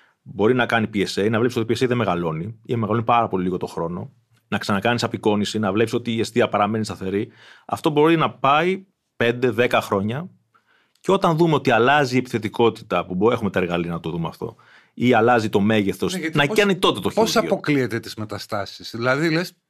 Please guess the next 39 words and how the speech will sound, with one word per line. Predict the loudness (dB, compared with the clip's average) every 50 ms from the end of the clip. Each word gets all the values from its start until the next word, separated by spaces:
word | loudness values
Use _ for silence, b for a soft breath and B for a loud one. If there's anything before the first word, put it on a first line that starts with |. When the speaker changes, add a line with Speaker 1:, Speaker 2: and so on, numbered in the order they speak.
| _ _
Speaker 2:
τον | -4 -2 -2
αφήνουμε | -2 -2 0 -2 0 0 -2 -4
τον | -4 -2
καρκίνο. | -2 -2 -2 -4 -8 -8 -8 -8 -12 -14 -18 b b b b b b b b
Πώς | -6 -4 -2 -2
Speaker 1:
Έτσι. |
Speaker 2:
αποκλείουμε | -4 -4 -6 -6 -4 -4 -4 -4 -4 -6
τις | -12 -12
μεταστάσεις; | -12 -12 -12 -12 -8 -4 -4 -4 -4
Speaker 1:
Αυτή | -6 -6 2 4
η | 4 4
καρκίνη, | 4 4 2 2 2 0 0 2 2 2 0
όπως | -2 -4 -2 -2
είπα, | -4 -4 -4
στον | -4 -4 -4 -2 -2
Gleason | -2 0 0 0 2
έξι, | 0 0 -2 -2 -4 -4
δηλαδή | -2 0 0 0 0
ο | -2 -4
πιο | -2 -2
επιθετικός | -2 0 0 0 0 0 0
είναι | 0 -2 -2
Gleason | -2 0 0 0
δέκα. | 2 0 0 0 -2 -10 -12 -10 -8
Εντάξει, | -6 -6 -6 -6 -10 -10
στον | -8 -6 -4 -4
Gleason | 0 0 0 0 0
έξι, | -2 -2 -4 -4 -6 -6 -6
να | -8 -18 -20 -20 -20 _
σας | -16 -16 -12
το | -12 -6
πω | -6 -2
πιο | 2 4
λαϊκά, | 4 4 2 2 2 2 2 2 0 -4
είναι | -4 -4 -2 -2
χαζός | 0 0 0 2 2 2 0 0 -4
ο | -4
καρκίνος. | -4 -4 -4 -4 -6 -8 -8 -8 -8
Δηλαδή, | -6 -4 -4 -2 0 -2 -2 -2